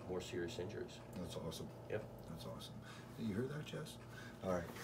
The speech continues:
Speaker 1: We're gonna help you out,
Speaker 2: <laughs>
Speaker 1: too.
Speaker 2: Well, I don't know.
Speaker 1: <laughs>
Speaker 2: I'm pretty excited about this.
Speaker 1: Yeah.
Speaker 2: I think we should
Speaker 1: Today's
Speaker 2: cut
Speaker 1: your
Speaker 2: the
Speaker 1: day.
Speaker 2: interview. We should get right to the chase, get her done. We'll go up to the lab. You can go ahead, give me my injections, and maybe we'll have a little discussion, see how I feel afterwards.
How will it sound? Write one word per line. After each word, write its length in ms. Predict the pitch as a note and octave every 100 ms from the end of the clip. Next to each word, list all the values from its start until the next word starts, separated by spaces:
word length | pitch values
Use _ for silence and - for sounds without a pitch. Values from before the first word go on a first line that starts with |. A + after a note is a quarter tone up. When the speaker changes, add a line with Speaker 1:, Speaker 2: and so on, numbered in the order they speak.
| -
Speaker 1:
We're 60 |
gonna 180 | - A2+
help 240 | B2 B2+ A2+
you 140 | B2+
out, 180 | A#2+ -
Speaker 2:
<laughs> 60 | -
Speaker 1:
too. 160 | C3
Speaker 2:
Well, 120 | C3+
I 120 | B2+ C#3+
don't 100 | D3
know. 260 | C#3+ C#3 C#3 B2+
Speaker 1:
<laughs> 200 | - -
Speaker 2:
I'm 120 | D3 D3+
pretty 240 | F#3 D#3+
excited 360 | B2+ C#3 C#3 B2+
about 220 | A2 G#2+
this. 100 | A#2+
Speaker 1:
Yeah. 120 | B2+
Speaker 2:
I 20 |
think 180 | C#3 D3+
we 120 | D3+
should 340 | C#3+ C3 A#2 G2+ -
Speaker 1:
Today's 140 | - C#3+
Speaker 2:
cut 80 |
Speaker 1:
your 80 | C3+
Speaker 2:
the 60 | B2+
Speaker 1:
day. 60 |
Speaker 2:
interview. 320 | B2 B2 C3 B2+
We 80 |
should 200 | A#2 A#2
get 140 | A2 G#2+
right 180 | A2 A2+
to 80 | G#2+
the 100 | G2
chase, 380 | F2+ G#2 G#2+
get 220 | - A2+ G#2+
her 80 | G2
done. 240 | G#2 G#2
We'll 80 | G2+
go 140 | G2+
up 80 | G#2+
to 60 | -
the 100 | F#2+
lab. 360 | G#2 G#2+ A2
You 80 | G2
can 160 | G2 G2
go 200 | G#2 G2
ahead, 340 | F#2+ G#2 F#2+ - - - - - -
give 180 | F#2+ G#2
me 100 | G#2+
my 200 | G#2 G2+
injections, 720 | G2 G2 A#2 A#2+ C3+ C3 G#2
and 340 | G#2 G#2 G2 E2+ G#2
maybe 160 | G#2+
we'll 120 | G#2 G2
have 160 | G#2
a 40 | G2
little 160 | F#2+
discussion, 520 | E2+ - - F#2 -
see 140 | F2 G2
how 100 | F2+
I 60 | E2+
feel 280 | - F2 E2+
afterwards. 460 | F2+ A#2 E2+ D#2+